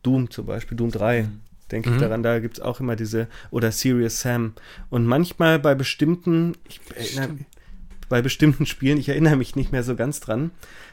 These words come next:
Speaker 1: da, äh, da gibt's am Anfang noch einen komplett traditionell durchdesignten Bosskampf und dieser, diese, die, dieses Wesen, das als Boss fungiert hat,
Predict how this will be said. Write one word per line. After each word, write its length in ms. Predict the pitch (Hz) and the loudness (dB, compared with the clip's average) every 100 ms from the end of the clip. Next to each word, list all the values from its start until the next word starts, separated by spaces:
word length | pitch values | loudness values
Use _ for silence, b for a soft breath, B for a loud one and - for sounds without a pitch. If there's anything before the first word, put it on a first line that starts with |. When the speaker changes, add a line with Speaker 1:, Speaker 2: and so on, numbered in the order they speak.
| B | B
Speaker 1:
da, 400 | - 120 127 127 135 | 0 2 4 2 0
äh, 440 | 131 123 120 - | 0 0 0 0
da 140 | 127 | -2
gibt's 300 | 127 151 - - - | -2 -2 -6 -12 -4
am 140 | 131 131 | -2 0
Anfang 300 | 160 202 170 | 0 2 0
noch 160 | 165 | 0
einen 100 | 165 | -2
komplett 440 | 139 120 147 160 143 - - | -2 0 0 -2 -10 -18 -20
traditionell 640 | - 131 131 - 135 127 143 | -2 0 0 -2 0 2 2
durchdesignten 880 | 127 156 - 127 123 135 156 - 139 | 0 0 2 2 2 2 0 0 0
Bosskampf 640 | 151 - 160 185 233 - B B B - | 0 0 0 0 -4 -10 B B B 0
und 240 | 135 139 | 2 4
dieser, 400 | 139 135 139 135 | 2 4 4 4
diese, 580 | 135 131 123 120 123 123 | 2 -2 0 2 2 -2
die, 680 | - 135 - - 175 - - | -8 -12 -14 -16 -16 -16 -12
dieses 380 | 120 120 123 117 | -6 -4 -4 2
Wesen, 320 | 120 165 180 | 4 4 4
das 160 | 160 139 | -2 -2
als 120 | 123 | -4
Boss 200 | - 165 | -2 -2
fungiert 400 | - 135 120 143 | 0 -2 -2 -2
hat, 160 | 151 | -2